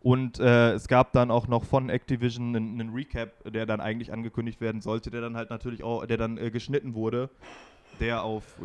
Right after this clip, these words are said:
YouTube, meine ich, sogar hochgeladen wurde, der halt wirklich komplett geschnitten wurde, weil da, ähm, man dann einfach zu viel Angst hatte, dass man da irgendwie China ans Bein pinkelt, weil da ja doch, äh,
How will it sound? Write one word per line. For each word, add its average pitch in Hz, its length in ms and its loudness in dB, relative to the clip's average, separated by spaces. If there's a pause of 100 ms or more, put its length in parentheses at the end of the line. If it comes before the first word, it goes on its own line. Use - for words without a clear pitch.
(140)
YouTube, 107 360 -2
meine 107 140 0
ich, - 60 -12
sogar 107 180 -2
hochgeladen 107 480 0
wurde, 117 300 6 (480)
der 117 160 10
halt 120 180 6
wirklich 120 240 0
komplett 123 340 0
geschnitten 135 440 -4
wurde, 113 340 -4 (320)
weil 117 400 2
da, 113 500 0
ähm, 110 560 -2 (600)
man 131 160 2
dann 143 120 2
einfach 156 280 -2
zu 170 160 0
viel 156 180 -2
Angst 170 240 -4
hatte, 139 160 -4
dass 131 180 -2
man 120 140 -4
da 113 100 0
irgendwie 123 280 -2
China 156 320 0
ans 104 180 -4
Bein 107 300 -8
pinkelt, 127 580 -6
weil 113 180 0
da 117 160 0
ja 117 140 0
doch, - 300 -8
äh, 117 420 -2